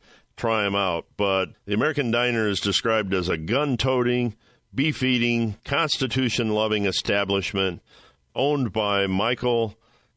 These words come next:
Tassone. I think that's how you pronounce it, Tassone.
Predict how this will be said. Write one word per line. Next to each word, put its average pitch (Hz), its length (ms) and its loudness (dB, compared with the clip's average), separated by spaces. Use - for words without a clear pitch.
Tassone. 104 520 0
I - 760 -8
think 90 160 -4
that's 82 180 -2
how 85 100 0
you 78 140 0
pronounce 80 420 -4
it, 101 160 -2
Tassone. 78 560 -4